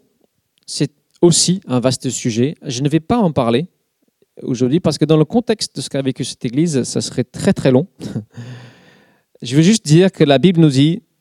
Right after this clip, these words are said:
soumettez-vous les uns aux autres. Une autre fois, peut-être, on en parlera.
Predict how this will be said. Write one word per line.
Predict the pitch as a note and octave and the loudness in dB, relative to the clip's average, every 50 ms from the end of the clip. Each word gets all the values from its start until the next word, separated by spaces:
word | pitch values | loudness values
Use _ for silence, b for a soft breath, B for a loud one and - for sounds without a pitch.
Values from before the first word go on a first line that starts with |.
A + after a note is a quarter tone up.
| _ _ _ _ _ | _ _ _ _ _
soumettez-vous | - - - - - F#3+ F3 F3 E3 - D#3+ D3 C3+ D3 | -10 -8 -2 0 2 2 2 2 2 0 0 0 2 2
les | C#3+ C3+ B2 | 2 2 0
uns | C3 B2+ B2+ - | 0 -2 -2 -2
aux | C3+ B2+ A2+ G#2 | -2 -2 -2 -2
autres. | A2 G2+ - - - _ _ _ _ _ _ _ _ _ _ _ _ _ _ _ _ _ _ _ _ _ _ _ _ _ _ _ _ _ _ _ _ _ _ _ | -6 -8 -10 -14 -20 _ _ _ _ _ _ _ _ _ _ _ _ _ _ _ _ _ _ _ _ _ _ _ _ _ _ _ _ _ _ _ _ _ _ _
Une | - C#3+ | -2 0
autre | D3+ - - | 0 0 0
fois, | A#2+ A#2 A#2 | -2 -4 -4
peut-être, | - - - A#2+ - - | -4 -4 -4 -6 -4 -6
on | A#2 G#2+ | -8 -8
en | G#2 | -8
parlera. | - G#2+ G#2 G#2 - A2+ A2 | -8 -10 -10 -10 -10 -12 -16